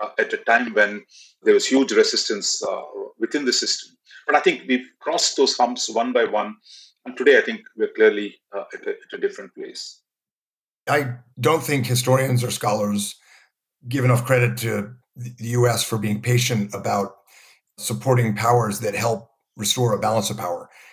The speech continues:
Speaker 2: I mean, uh, the, the best and most famous example would be U S China relations in the seventies and eighties. But, but, but Japan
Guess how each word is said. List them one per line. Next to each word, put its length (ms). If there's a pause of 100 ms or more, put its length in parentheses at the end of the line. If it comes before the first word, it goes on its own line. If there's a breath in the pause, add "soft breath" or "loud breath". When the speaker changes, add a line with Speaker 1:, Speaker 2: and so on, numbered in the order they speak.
(320 soft breath)
Speaker 2:
I 60
mean, 200
uh, 80 (240)
the, 80
the 100
best 360
and 100
most 160
famous 260
example 380
would 160
be 340 (460)
U 120
S 100
China 240
relations 360
in 80
the 60
seventies 400
and 80
eighties. 420 (460 loud breath)
But, 240 (180)
but, 240
but 140
Japan 600